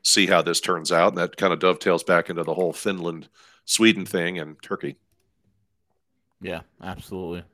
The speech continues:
Speaker 2: Very well said. Fellas, awesome show, man. Lots you've covered, and, uh, I think there's gonna be even more next week because information is nonstop.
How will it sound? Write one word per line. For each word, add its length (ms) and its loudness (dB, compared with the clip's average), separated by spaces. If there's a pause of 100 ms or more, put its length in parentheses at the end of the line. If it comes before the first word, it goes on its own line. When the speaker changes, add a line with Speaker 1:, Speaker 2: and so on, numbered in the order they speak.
Speaker 2:
Very 180 -6
well 180 -6
said. 280 -4 (1400)
Fellas, 500 10 (280)
awesome 300 4
show, 300 6
man. 460 0 (100)
Lots 400 0 (140)
you've 240 -10
covered, 540 0
and, 420 -6
uh, 380 -2 (160)
I 80 -12
think 340 -10
there's 140 -14
gonna 100 -10
be 80 -6
even 140 -6
more 320 -6
next 360 -10
week 240 -6
because 460 -8
information 580 -6
is 140 -12
nonstop. 880 0